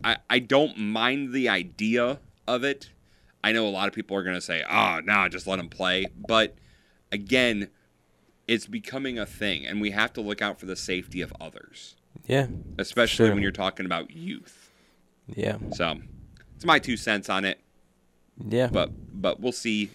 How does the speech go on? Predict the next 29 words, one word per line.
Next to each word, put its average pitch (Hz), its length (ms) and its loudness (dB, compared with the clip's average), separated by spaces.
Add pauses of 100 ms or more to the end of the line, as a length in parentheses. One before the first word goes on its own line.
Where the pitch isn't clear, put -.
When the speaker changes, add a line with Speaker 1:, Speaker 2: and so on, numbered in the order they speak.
Speaker 1:
if - 380 -2 (260)
this 104 140 -4
does 110 240 2
pass 107 360 -2
in 107 100 -4
New 104 60 -2
York, 101 280 -2
if 92 100 -8
other 92 340 -6
states - 640 -8 (680)
try 85 280 -6
to 87 140 -8
implement 87 400 -10
something 80 320 -14
as 82 140 -16
well. - 220 -14 (240)
So. 110 60 -8
Speaker 2:
Mm-hmm. 101 380 -8 (460)
Sure. 113 260 4 (1400)
Speaker 1:
'Cause 151 100 -14
to - 80 -14
me, 247 120 -2
I 233 120 4
think 220 220 0
under, 208 340 0
you 185 160 0
know, 143 240 2 (1900)
under 143 240 0
nine, 135 540 -2